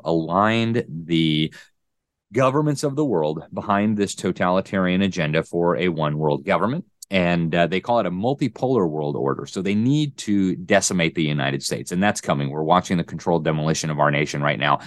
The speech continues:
And the reason why is very simple. Yes, they, they harnessed the economic and the military power of the United States to kind of get the pieces lined up properly on the board. But now that they're done with us, they are getting ready to destroy us. That's their plan, at least. Uh, and the reason why is very simple.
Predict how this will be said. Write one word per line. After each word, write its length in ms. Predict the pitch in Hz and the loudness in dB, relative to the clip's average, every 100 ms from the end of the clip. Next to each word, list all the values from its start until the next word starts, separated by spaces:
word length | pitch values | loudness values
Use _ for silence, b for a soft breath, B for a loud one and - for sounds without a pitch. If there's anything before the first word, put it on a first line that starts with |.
| B | B
And 120 | - 113 | -4 0
the 40 | |
reason 300 | 113 117 101 | 2 0 0
why 200 | 87 85 | 0 0
is 100 | 80 | 0
very 180 | 82 76 | -2 -2
simple. 380 | - 85 - - | 0 -2 -4 2
Yes, 220 | 110 110 | 2 4
they, 180 | 95 85 | 0 -2
they 140 | 82 | -4
harnessed 640 | 78 110 117 117 113 - _ _ | -6 0 0 0 -4 -10 _ _
the 180 | 85 85 | -2 0
economic 500 | 85 87 95 98 98 | 0 2 2 2 -2
and 80 | 78 | -4
the 60 | |
military 460 | 78 90 98 104 95 | -2 0 0 2 0
power 240 | - 90 | 2 2
of 60 | 92 | 2
the 120 | 90 | 0
United 200 | 87 87 | 0 -2
States 320 | - 110 - - B _ _ - | 0 2 2 -2 B _ _ -4
to 100 | 85 | -2
kind 180 | 95 | 0
of 160 | 76 - - | -2 -4 -6
get 180 | 90 104 | 0 0
the 60 | - | 0
pieces 500 | - 107 101 92 82 | 0 0 2 -2 -2
lined 340 | 80 90 87 | 0 2 2
up 160 | 87 - | 0 0
properly 520 | 98 85 92 82 80 | 0 0 0 0 0
on 180 | 78 73 | 0 -2
the 60 | |
board. 420 | 73 101 85 73 B B _ _ | -2 0 0 -2 B B _ _
But 100 | 104 | -4
now 180 | 110 143 | 0 0
that 140 | 220 233 | 0 -2
they're 140 | 190 | -2
done 260 | 139 135 160 | 0 -2 0
with 140 | 82 | -2
us, 240 | 76 - - | -4 -10 -6
they 160 | 90 107 | 0 2
are 100 | 127 | 2
getting 220 | 113 104 | 0 2
ready 240 | 90 80 | 2 0
to 120 | - | -2
destroy 540 | 78 82 - - 104 90 | -6 -2 -4 0 0 0
us. 140 | - | -2
That's 220 | 117 110 | -2 0
their 100 | 135 | 0
plan, 380 | - 151 113 - - | 0 0 -2 -4 -4
at 200 | 85 - | -4 -2
least. 320 | 71 - - | -6 -8 -10
Uh, 60 | - | -2
and 320 | 82 78 98 | -2 0 0
the 60 | 98 | 2
reason 260 | 120 110 | 2 2
why 160 | 101 90 | 0 0
is 80 | 82 | 0
very 160 | 82 | -2
simple. 380 | 80 90 69 60 | -2 -2 -4 -8